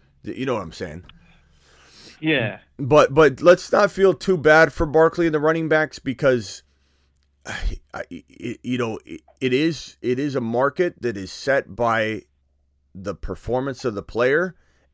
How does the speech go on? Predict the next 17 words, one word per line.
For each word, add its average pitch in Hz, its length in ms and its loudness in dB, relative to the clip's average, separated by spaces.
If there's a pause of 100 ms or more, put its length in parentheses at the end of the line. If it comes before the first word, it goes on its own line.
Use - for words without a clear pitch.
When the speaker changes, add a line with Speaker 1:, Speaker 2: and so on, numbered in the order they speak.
Speaker 1:
and 110 240 -8
if 98 220 -8
the 101 100 -10
player's 135 460 -2
performance 135 600 -8
far, 131 520 0
far 127 320 0
exceeds 135 640 -8
the, 95 400 -8
the, 82 480 -10
the, 78 140 -14
in 113 180 -8
general, 120 400 -4
the 107 120 -6
running 107 320 -8
back 104 400 -8 (200)
pay, 123 400 -4